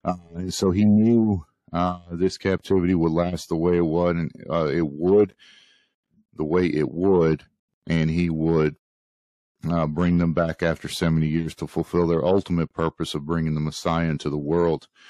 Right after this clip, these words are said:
And so I just circled those two word plans, drew an arrow, and put known, uh, comma, intentional. And then I put Daniel chapter four, verse seventeen, twenty-five, and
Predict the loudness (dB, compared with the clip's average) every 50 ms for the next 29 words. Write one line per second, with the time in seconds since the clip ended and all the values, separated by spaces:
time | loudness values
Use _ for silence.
0 | -20 -20 -20 -20 -20 _ _ _ -6 -6 -2 0 0 0 2 2 0 0 0 0
1 | 0 0 0 0 2 -2 -4 0 2 0 0 0 -2 -2 -2 0 2 2 2 2
2 | 2 0 _ -4 -2 0 2 2 2 2 0 -2 0 0 2 2 2 2 2 2
3 | 2 2 2 2 2 2 0 -2 -2 -4 -6 -10 -14 _ _ _ _ _ _ _
4 | _ _ _ 0 0 2 2 2 2 2 2 0 -2 -4 -8 -8 -10 -10 -12 -12
5 | _ _ _ _ _ _ -6 -4 -2 -2 -2 -2 -2 -4 -6 -4 -4 -2 0 0
6 | 0 0 0 -2 -2 -4 -4 -2 -2 -2 -2 -2 -2 0 0 0 0 0 0 0
7 | 0 0 -2 -4 -6 -2 -2 -4 -2 0 -2 0 0 0 0 -2 -2 -2 -4 -4
8 | -2 _ -8 -12 _ _ -2 0 0 2 0 0 -2 _ _ _ _ _ _ _
9 | _ _ _ -4 -4 -2 -2 -2 -2 0 0 0 -2 -2 -2 -2 -2 -2 -2 -2
10 | -2 0 0 -2 -2 _ -4 -4 -4 -4 -6 -8 -10 _ _ _ _ _ _ _
11 | _ _ _ _ _ -8 -8 -8